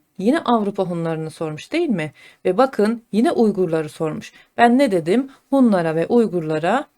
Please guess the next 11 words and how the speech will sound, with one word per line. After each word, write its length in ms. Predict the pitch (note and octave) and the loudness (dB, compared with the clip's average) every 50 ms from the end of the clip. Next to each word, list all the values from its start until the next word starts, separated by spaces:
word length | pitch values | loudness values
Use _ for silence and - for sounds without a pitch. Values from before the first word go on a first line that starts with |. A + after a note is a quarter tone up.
| _ _ | _ _
ağırlık 460 | - G3+ G3+ G3+ G#3+ A3+ D4 - - | -2 0 0 0 0 0 -2 -2 0
vermemiz 480 | G#3+ F#3 F3 E3+ E3 E3 D#3+ D#3 - - | 0 0 0 0 -2 -4 -6 -6 -8 -4
gerektiğini 540 | - E3 D#3+ D#3+ D#3 - - - D#3+ D#3+ D3+ | -2 0 2 2 0 -2 -6 -8 -8 -8 -8
söyledim. 580 | - - D#3+ D#3 D3+ D#3 D3+ E3 G3+ A#3+ C4+ C4 - - - _ - | -8 -6 -4 -4 -2 -4 -2 -2 -2 -2 -2 -4 -6 -14 -8 _ 2
Ö 180 | D4 D4 C#4 | 2 2 2
S 160 | - - A#3 | 2 0 0
Y 120 | G#3 F3+ E3 | 0 2 0
M'de 420 | E3 E3 D#3+ D#3 E3 F#3 G#3+ A#3+ - - - _ _ - | 0 -2 -2 -2 -2 -2 -2 -4 -6 -14 -20 _ _ -10
iki 240 | - C4 - D#4+ - | -4 -2 -2 -2 0
kere 220 | - G3 F3 E3+ | 0 0 0 0
Hun'dan, 520 | E3 E3 F3 E3 D#3+ D#3 D#3+ F3+ A3+ B3+ | 0 -2 -4 -6 -4 -4 -2 -2 -2 -4